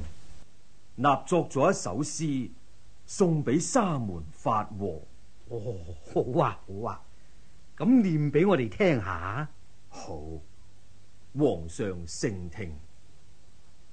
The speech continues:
Speaker 1: 深山欲明德，流分萬由言。哀戀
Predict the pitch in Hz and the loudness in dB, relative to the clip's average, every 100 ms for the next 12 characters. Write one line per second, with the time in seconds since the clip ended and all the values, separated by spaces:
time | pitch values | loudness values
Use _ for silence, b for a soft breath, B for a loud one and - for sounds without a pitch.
0 | - - - - - - - - - - | -10 -10 -10 -10 -10 -10 -10 -10 -10 -10
1 | - - - - 240 208 175 214 208 196 | -10 -8 0 6 8 8 6 6 6 6
2 | 170 151 120 101 113 147 - - - 120 | 2 -2 -6 -6 4 4 4 -2 -8 -2
3 | 127 135 92 78 - - 165 - - - | 2 2 2 -4 -4 2 2 2 -10 -10
4 | - - - - - - - - - - | -10 -10 -10 -10 -10 -10 -10 -10 -10 -10
5 | - - - - 104 104 76 - - 170 | -10 -10 -10 -6 -4 -4 -4 -4 2 2
6 | 180 175 165 139 131 110 95 113 120 107 | 2 0 0 -2 -4 -6 -4 0 0 0
7 | 95 85 85 87 101 92 82 76 76 82 | -2 -6 -6 -6 -4 -4 -4 -6 -8 -6
8 | 98 92 80 76 - - - - - - | -6 -6 -8 -8 -10 -10 -10 -10 -10 -10
9 | - - - - - - - - - - | -10 -10 -10 -10 -10 -10 -10 -10 -10 -10
10 | - 156 175 165 127 92 110 107 95 | 0 6 8 6 4 0 0 0 -2